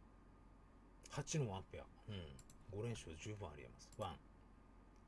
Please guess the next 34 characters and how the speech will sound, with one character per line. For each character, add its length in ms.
ツ 120
ー、 60
ス 120
リ 140
ー。 60
あ、 120
ほ 60
ん 100
と 140
五 200
連 180
敗 100
で 60
す、 120
店 180
長。 120
<laughs> 0
は 160
い。 100
五 140
連 120
勝 240
で 100
す。 240
お 40
め 100
で 60
と 120
う 20
ご 60
ざ 100
い 20
ま 80
す。 140